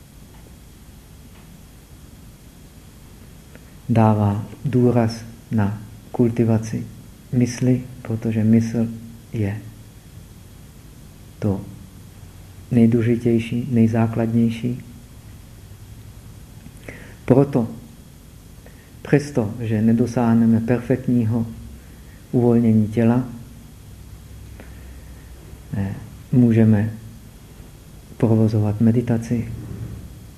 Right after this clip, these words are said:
a tím, že budeme provozovat meditaci, jistě, jestliže budeme mít úspěch v samátě,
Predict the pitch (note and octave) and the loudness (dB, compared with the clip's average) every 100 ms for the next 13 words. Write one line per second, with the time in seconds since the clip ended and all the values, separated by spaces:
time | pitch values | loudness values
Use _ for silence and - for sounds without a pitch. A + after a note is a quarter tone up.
0 | - - - - - - - - - - | -20 -20 -20 -20 -20 -20 -20 -20 -20 -20
1 | - - G2 G2+ - - - - - - | -14 -6 -6 -6 -12 -18 -20 -20 -20 -20
2 | - - - - - - - B2+ B2 A#2 | -20 -20 -20 -20 -20 -20 2 4 6 4
3 | A2+ A2+ A#2 G#2 G2 - - - - - | -2 -6 -4 -2 -4 -8 -20 -20 -20 -20
4 | - - - - - A2+ A2+ G#2 G2+ G#2+ | -20 -20 -20 -16 -4 2 4 4 2 0
5 | A2 G#2+ G#2+ G#2 G#2 A2 A#2+ A#2 A#2 - | 0 0 0 -2 2 2 2 0 -2 -2
6 | B2 - - - - - - B2+ B2+ - | -4 -4 -12 -20 -20 -18 -2 0 0 0
7 | A2+ A2+ - - - - - - - - | 0 0 -8 -16 -20 -20 -20 -20 -20 -20
8 | - - - A2 - A2+ A2+ A2+ A2 G#2+ | -20 -12 -6 -4 -2 0 2 2 2 2
9 | G#2+ - - - - - - A2+ G#2 G#2+ | -4 -8 -20 -20 -20 -16 0 2 2 -2
10 | - - - - - - - B2 - A#2+ | -12 -18 -20 -20 -20 -10 -2 -2 0 0
11 | A2 - A#2 A2+ A#2 A2+ B2+ | 0 2 4 4 4 2 -2